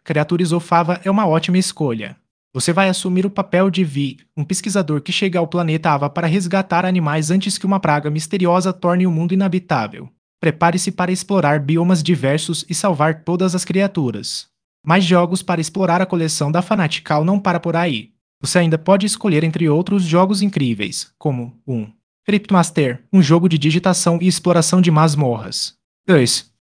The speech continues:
Endzone dois, um simulador de sobrevivência em um mundo pós-apocalíptico. Três Arranger,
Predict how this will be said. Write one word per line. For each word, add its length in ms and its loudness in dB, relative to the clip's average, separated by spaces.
Endzone 380 2
dois, 540 0
um 80 0
simulador 580 2
de 140 0
sobrevivência 640 0
em 80 4
um 60 2
mundo 340 0
pós-apocalíptico. 1080 -2
Três 420 2
Arranger, 680 -2